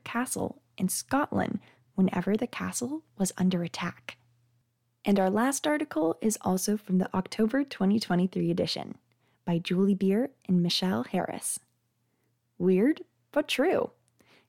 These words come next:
Check out these outrageous facts. Number one, spitting spiders catch prey by spraying them with venomous fluid. Number two, enough candy corn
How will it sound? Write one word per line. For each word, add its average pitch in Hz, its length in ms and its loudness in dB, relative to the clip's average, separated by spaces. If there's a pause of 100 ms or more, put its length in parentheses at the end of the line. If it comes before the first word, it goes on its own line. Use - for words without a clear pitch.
Check - 240 -2
out - 220 0
these 208 180 4
outrageous 175 560 2
facts. - 520 -6 (1000)
Number 190 320 4
one, - 340 0 (520)
spitting 240 640 0
spiders - 800 -2 (320)
catch - 460 -6
prey 196 260 2
by 185 220 -2
spraying 185 600 0
them 277 320 -2 (100)
with 196 180 0
venomous 180 580 2
fluid. - 580 -2 (840)
Number 185 360 4
two, 277 320 -4 (600)
enough 214 380 4
candy 233 380 2
corn 180 400 0